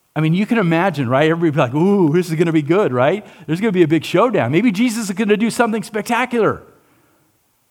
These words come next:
Maybe the chief priests are gonna arrest him. But could this guy be our Moses? Could he be our Judah Maccabee? Could he be the Messiah? All that's happening right now. Now look at verse twelve. On the next day, Sunday,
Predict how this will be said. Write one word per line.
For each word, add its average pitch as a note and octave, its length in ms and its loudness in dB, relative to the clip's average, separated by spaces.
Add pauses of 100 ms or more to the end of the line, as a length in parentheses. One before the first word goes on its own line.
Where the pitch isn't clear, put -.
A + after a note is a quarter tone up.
Maybe A3 180 0
the A#3 60 0
chief G#3+ 300 -6
priests B3 240 0
are A3+ 40 -2
gonna G#3 200 2
arrest A3 340 -2
him. C3 380 -8 (1300)
But F#3 160 -8
could A3 240 -2
this A#3 160 -4
guy G3 240 -4
be F#3+ 180 -2
our F3+ 140 0
Moses? D#3+ 640 -8 (720)
Could F#3 260 2
he F3+ 200 -4
be E3 260 -4
our C#3+ 160 -4
Judah C#3 340 -4
Maccabee? C3 500 -8
Could F3 260 -4
he F#3+ 120 -6
be C3 140 -6
the C#3 140 -6
Messiah? C#3 540 -12 (720)
All E3 180 -8
that's D#3 240 -6
happening C#3 400 -6
right F#2+ 160 -10
now. F2+ 160 -10
Now F#2+ 140 -8
look C3+ 160 -4
at C#3+ 80 -4
verse C3 180 -4
twelve. D2+ 320 -12 (1500)
On A2+ 100 -4
the C3 80 -2
next D3+ 220 -2
day, E3 260 2
Sunday, D#3 540 0